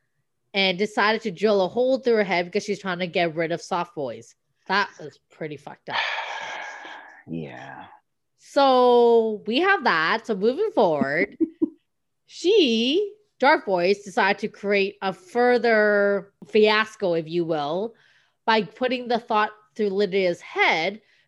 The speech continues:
Speaker 1: because one day, oh no, by putting a thought through Lydia's head where, well, if Soft Voice can escape, maybe we can bring Soft Voice back.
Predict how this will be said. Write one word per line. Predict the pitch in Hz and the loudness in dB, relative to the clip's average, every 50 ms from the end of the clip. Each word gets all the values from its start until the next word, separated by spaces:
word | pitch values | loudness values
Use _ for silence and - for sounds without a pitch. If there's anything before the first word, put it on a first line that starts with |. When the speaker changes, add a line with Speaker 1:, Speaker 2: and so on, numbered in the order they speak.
| _ - | _ -6
Speaker 1:
because | 233 226 - 233 208 165 | -6 -2 -2 -2 -2 -2
one | 165 175 220 285 359 392 339 233 | -4 -4 -2 -2 -2 -2 0 0
day, | 220 170 151 151 165 185 214 233 247 - _ _ _ _ _ _ _ _ _ _ _ _ - | 0 0 2 0 -2 -2 -2 -4 -8 -14 _ _ _ _ _ _ _ _ _ _ _ _ 2
oh | 285 | 4
no, | 294 285 254 165 135 - _ _ _ _ | 4 4 4 2 -2 -8 _ _ _ _
by | - 220 | -4 -2
putting | 220 - 269 302 311 | 0 0 0 0 -2
a | |
thought | 294 - 269 220 226 226 - | 0 0 2 2 2 0 -2
through | - 240 | -2 0
Lydia's | 226 220 185 175 196 202 196 202 | 0 0 2 2 0 0 0 -2
head | - 185 160 170 175 170 | -2 -2 -2 -2 -2 -2
where, | 180 170 165 170 165 165 160 - - _ _ _ _ _ _ | -2 0 0 0 0 -2 -4 -6 -10 _ _ _ _ _ _
well, | - 262 285 247 170 147 131 135 - - _ _ _ - | 2 4 4 4 2 0 -4 -8 -14 -18 _ _ _ -6
if | 220 214 | -6 -6
Soft | 214 - - 269 262 320 330 - | -6 -6 -2 0 0 0 0 2
Voice | 262 233 226 233 | 2 2 2 2
can | - 240 208 | -2 -6 -6
escape, | 170 160 - - - - 294 285 240 170 170 180 - _ _ _ _ _ _ _ _ _ _ | -6 -8 -12 -14 -6 0 2 2 4 2 0 -2 -6 _ _ _ _ _ _ _ _ _ _
maybe | 185 196 208 208 190 220 214 | 0 2 2 4 4 2 -2
we | 175 190 | -2 -4
can | 196 - 190 175 | -6 -6 -6 -4
bring | 196 202 165 | -4 -4 -4
Soft | - - 208 175 165 - _ | -4 -2 -2 -2 -2 -4 _
Voice | 180 160 160 156 - | -4 -4 -4 -4 -6
back. | _ - 294 294 208 120 - _ _ - | _ 0 0 0 0 -2 -6 _ _ -20